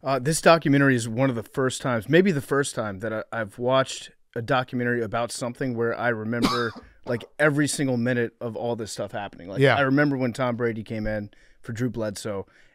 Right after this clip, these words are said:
Speaker 1: And, uh,
Speaker 2: Uh,
Speaker 1: and
Speaker 2: Linsanity.
Speaker 1: Linsanity, yeah, yeah. But no, but this is
Speaker 2: <laughs> No,
Speaker 1: the,
Speaker 2: no, I know what you mean.
Speaker 1: this is
Speaker 2: Yeah.
Speaker 1: the first one
Speaker 2: Yes.
Speaker 1: where I watch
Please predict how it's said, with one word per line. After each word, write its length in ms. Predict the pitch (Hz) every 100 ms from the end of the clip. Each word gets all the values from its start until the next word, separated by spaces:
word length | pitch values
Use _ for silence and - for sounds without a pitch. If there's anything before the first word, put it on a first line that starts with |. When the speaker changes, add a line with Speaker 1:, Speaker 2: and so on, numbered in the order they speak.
| _
Speaker 1:
And, 320 | 127 123 113 -
uh, 300 | 113 110 104 - _ -
Speaker 2:
Uh, 260 | 196 190 170
Speaker 1:
and 120 | - -
Speaker 2:
Linsanity. 680 | 175 170 156 139 123 123 -
Speaker 1:
Linsanity, 600 | 139 139 - 151 135 135
yeah, 180 | 139 143
yeah. 260 | 127 147 117
But 200 | - 170
no, 120 | 170 170
but 160 | 165
this 160 | 180 175
is 40 |
Speaker 2:
<laughs> 20 | 190
No, 80 |
Speaker 1:
the, 60 | 185
Speaker 2:
no, 140 | 175
I 100 | 170
know 120 | 175 175
what 80 |
you 80 | 165
mean. 100 | 147
Speaker 1:
this 140 | 180 190
is 60 |
Speaker 2:
Yeah. 40 | 214
Speaker 1:
the 80 |
first 340 | 202 202 185 -
one 140 | 170 156 147
Speaker 2:
Yes. 200 | 143 - - -
Speaker 1:
where 460 | 135 156 151 147 -
I 180 | 127 139
watch 560 | 127 117 147 160 -